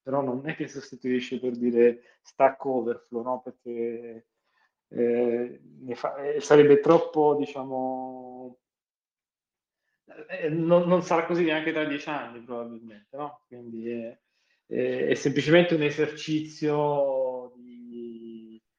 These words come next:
di capirne i limiti, voler chiedere cose di questo tipo,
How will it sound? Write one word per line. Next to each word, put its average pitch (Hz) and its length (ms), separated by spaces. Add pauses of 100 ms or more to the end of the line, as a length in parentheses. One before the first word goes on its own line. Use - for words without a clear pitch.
(260)
di 113 840
capirne 135 440
i 139 40
limiti, 151 340
voler 131 720
chiedere 127 840
cose 127 440
di 123 160
questo - 380
tipo, 120 1040